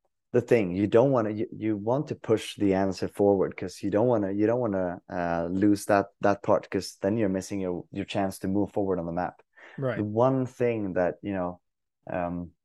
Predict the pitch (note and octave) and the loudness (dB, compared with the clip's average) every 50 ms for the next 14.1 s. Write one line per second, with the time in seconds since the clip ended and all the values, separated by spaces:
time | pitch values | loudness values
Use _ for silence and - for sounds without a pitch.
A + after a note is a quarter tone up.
0 | _ _ _ _ _ _ - G2+ F#2+ - - - A#2+ A2+ G#2+ F#2+ F2 D#2+ F#2+ F2 | _ _ _ _ _ _ -4 -4 -4 -4 -2 2 4 4 4 4 2 0 -2 -2
1 | F2 F2 D#2+ G#2+ A2+ A2+ A#2+ A2+ F#2+ F2 D#2 E2 D#2 - F#2+ F2+ - G2 - - | -2 -2 4 4 6 6 6 2 0 -2 -2 -4 -4 -4 -8 -8 -8 -10 -6 -6
2 | G#2 G2+ G2+ F2+ - - F#2+ F#2 F#2 F2+ F2 F2 - - F#2 E2+ E2 E2+ E2+ - | -6 -4 -4 -6 -4 -4 -4 0 0 0 0 0 0 0 0 0 0 0 -2 -6
3 | - _ _ F2+ F#2+ F#2 G#2 F#2+ - G#2+ G2 F2 - - - G2 F2+ E2 C#2+ - | -8 _ _ -6 0 0 0 0 0 -2 -2 -2 -2 0 0 2 2 2 -2 -8
4 | - _ _ _ F#2 F#2 - - G2+ F#2 F#2 - - - A#2+ B2+ C3 C3+ C3 - | -14 _ _ _ -10 -10 -2 -2 -2 -2 -2 -4 -4 -2 0 0 0 -2 -4 -6
5 | F2+ - G2 E2+ - - - C3+ C3 C3 - - A2+ A2 A2+ - - - F#2+ F#2 | -8 -4 -4 -4 -4 -4 -4 -4 -4 -4 -4 -4 -4 -4 -4 -6 -8 -6 -6 -2
6 | E2+ G2 F#2 F2+ F2+ F#2 F#2+ G2+ G#2 G2 F2+ F#2 - - F2+ E2+ - E2 D#2+ - | 0 2 2 2 2 0 0 2 2 2 0 -2 -4 -6 -8 -6 -4 -4 -2 -2
7 | A#2 A#2 A#2 A2+ A2+ - A2 A#2+ C3 B2+ A#2+ G#2+ G2+ G#2 - G2+ G2 G2 - _ | -4 -4 -4 -4 0 2 4 4 6 4 4 2 2 0 -2 -2 -2 -4 -6 _
8 | - _ _ _ _ _ _ _ A2 G2 F#2 F#2 F#2 F#2 G2+ A2 G#2+ - - - | -20 _ _ _ _ _ _ _ 4 4 4 4 4 4 4 2 2 0 -2 0
9 | G#2+ G#2 F#2 F2+ E2+ E2 - F#2+ F#2 F#2+ F#2 F2+ - - F2+ F#2+ G2+ G#2+ G#2 G#2 | 0 2 2 0 -2 -2 -4 -2 -2 -2 -2 -2 0 2 4 4 4 4 2 2
10 | G2 G2 F#2+ F#2+ - G2+ F2 F#2 F2+ E2 D#2+ E2 - _ _ _ - _ _ _ | 2 2 0 0 -4 -6 -4 -4 -4 -4 -6 -8 -12 _ _ _ -20 _ _ _
11 | F#2+ F#2 F2+ F#2+ F#2+ F2 - - - F#2+ F#2 F2+ F2 F2 F2 - - - _ _ | -2 0 2 2 2 2 0 0 0 0 2 2 2 0 0 -2 -8 -18 _ _
12 | _ _ _ _ _ _ _ _ F2+ F2+ F2+ E2+ E2+ E2 E2 - - _ _ _ | _ _ _ _ _ _ _ _ -4 -2 -2 -2 -2 -4 -8 -10 -14 _ _ _
13 | _ _ G1+ G1+ - - - F2+ F2+ F2+ F2 E2 D#2+ - - E2+ D#2 E2 - - | _ _ -10 -8 -8 -6 -4 0 0 0 0 -2 -6 -6 -6 -6 -6 -6 -8 -14
14 | - | -20